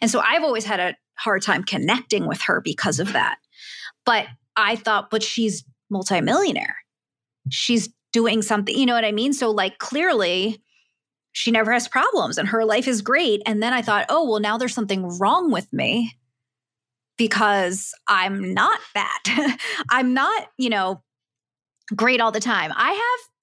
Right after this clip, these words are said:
you know, struggles in <laughs> my life. You know, things aren't always easy. Um, and so I internalized that and, you know,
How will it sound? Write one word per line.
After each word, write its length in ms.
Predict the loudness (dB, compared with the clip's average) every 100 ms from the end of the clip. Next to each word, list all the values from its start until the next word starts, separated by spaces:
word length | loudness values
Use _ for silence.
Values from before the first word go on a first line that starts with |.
| _
you 80 | -2
know, 120 | 0
struggles 480 | -2 -2 0 0 0
in 100 | 0
<laughs> 20 |
my 240 | 0 0 -2
life. 360 | -2 -2 -2 -4
You 80 | 0
know, 140 | 0
things 300 | 0 -2 0
aren't 220 | 2 2 2
always 520 | 2 2 0 -2 -2
easy. 640 | -2 0 0 -2 -4 -6 -10 -14 -12 -14 -18 _
Um, 320 | 2 2 2 -2 -2
and 180 | -2 -2
so 680 | 0 0 2 0 0 -2 -2 -2
I 140 | 0
internalized 640 | 0 -2 -2 0 0 0
that 340 | -2 -2 -2 -6 -2
and, 380 | 0 2 0 -2 -14 -20 _ _ -2
you 120 | 2
know, 300 | 2 2 -2